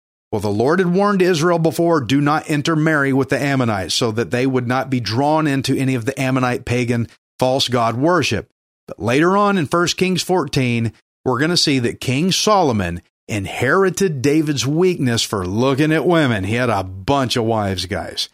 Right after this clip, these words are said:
And he inherited his weakness for women, and it's gonna cause him to marry an Ammonite woman, which is gonna cause a whole nother big, big mess.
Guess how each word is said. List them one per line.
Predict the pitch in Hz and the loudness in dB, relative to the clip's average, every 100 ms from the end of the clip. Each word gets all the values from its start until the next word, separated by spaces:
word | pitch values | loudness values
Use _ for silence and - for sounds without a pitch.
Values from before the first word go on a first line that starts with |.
| _ - _ _ | _ -20 _ _
And | 131 123 | -4 -2
he | 117 135 | 0 0
inherited | 120 123 165 170 151 | 0 0 0 0 0
his | 131 | 0
weakness | 123 160 220 175 147 110 90 - - _ _ - | 0 2 0 0 -2 0 -2 -4 -6 _ _ -2
for | 139 | 0
women, | 123 110 107 107 120 - - | 2 0 0 -2 -4 -6 -6
and | 123 | -4
it's | 113 | -2
gonna | - 131 | -2 -2
cause | 120 151 156 147 | 0 0 2 0
him | 165 | 0
to | 151 | 2
marry | 123 123 123 123 | 2 2 2 0
an | 117 107 | -2 -2
Ammonite | 135 135 135 127 - | -2 0 0 0 -2
woman, | 113 127 117 110 110 | -2 0 0 0 0
which | 107 | -2
is | 117 101 | -2 -2
gonna | 120 113 | -2 -2
cause | 113 104 104 | -2 -2 -2
a | 98 110 | -2 -4
whole | 90 139 139 139 131 131 | -2 0 2 2 2 2
nother | 113 110 107 | 0 0 -2
big, | 95 - 143 127 120 113 101 _ _ - | -4 -2 0 0 0 -2 -6 _ _ -8
big | 95 110 95 90 87 - _ - | -2 0 0 -4 -8 -14 _ -4
mess. | 107 90 71 - - | -2 -2 -2 -2 -2